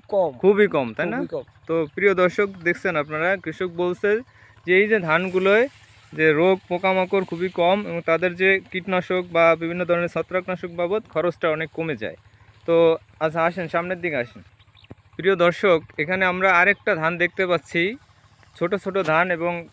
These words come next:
Speaker 2: কালো।
Speaker 1: কালো।
Speaker 2: তো এই
Speaker 1: এই
Speaker 2: ধানটার
Speaker 1: পলাও,
Speaker 2: জাত কি
Speaker 1: পলাও,
Speaker 2: জাত?
Speaker 1: পলাও, পলাও, এই, এই কাল-, এই গুড়া ধান।
Speaker 2: আপনাদের এলাকায় বলে এটা গুড়া ধান, তাই না?
Speaker 1: হুম,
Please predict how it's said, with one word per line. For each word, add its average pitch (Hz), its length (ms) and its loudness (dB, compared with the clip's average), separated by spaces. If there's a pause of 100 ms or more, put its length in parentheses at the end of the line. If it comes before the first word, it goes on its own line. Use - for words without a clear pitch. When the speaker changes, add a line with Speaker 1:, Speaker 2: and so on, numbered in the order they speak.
Speaker 2:
কালো। 180 320 2 (200)
Speaker 1:
কালো। 175 140 -6
Speaker 2:
তো 156 160 -2
এই 147 120 -2
Speaker 1:
এই 202 120 0
Speaker 2:
ধানটার 175 420 0
Speaker 1:
পলাও, 170 100 -2
Speaker 2:
জাত 175 180 2
কি - 80 -20
Speaker 1:
পলাও, 185 220 -4
Speaker 2:
জাত? 208 160 2 (380)
Speaker 1:
পলাও, 214 380 -4 (100)
পলাও, 208 260 -6
এই, 208 180 -18 (120)
এই 226 100 -20 (120)
কাল-, 233 240 -6
এই 220 100 -10 (300)
গুড়া 247 220 4
ধান। 170 160 -4 (200)
Speaker 2:
আপনাদের 185 360 -4
এলাকায় 196 280 0
বলে 202 180 -2
এটা 240 260 0
গুড়া 175 320 4
ধান, 123 200 0
তাই 160 160 -2
না? 220 80 -2
Speaker 1:
হুম, 285 100 -4